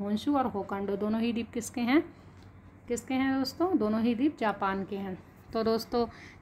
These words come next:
जितनी भी इंपॉर्टेंट जल संधियाँ थी, वो सारी जल संधियाँ मैं आपको बता चुकी हूँ दोस्तों।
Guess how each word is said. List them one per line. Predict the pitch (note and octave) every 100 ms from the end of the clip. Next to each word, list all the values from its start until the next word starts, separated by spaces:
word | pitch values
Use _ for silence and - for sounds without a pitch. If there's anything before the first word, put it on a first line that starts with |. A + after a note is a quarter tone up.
| -
जितनी | A#3 B3+
भी | B3+
इंपॉर्टेंट | A#3 - G#3 A#3+ B3 G#3+
जल | F#3+ G#3+
संधियाँ | G#3+ A#3 A#3+ A#3+
थी, | B3+
वो | A#3 A3+
सारी | G#3+ G3 A3+
जल | A3
संधियाँ | G#3+ A3+ A3 A3+
मैं | A3
आपको | G#3 A3+
बता | G3+ G3+ G3
चुकी | A3 G#3 A#3
हूँ | A#3
दोस्तों। | A#3 A3+ C4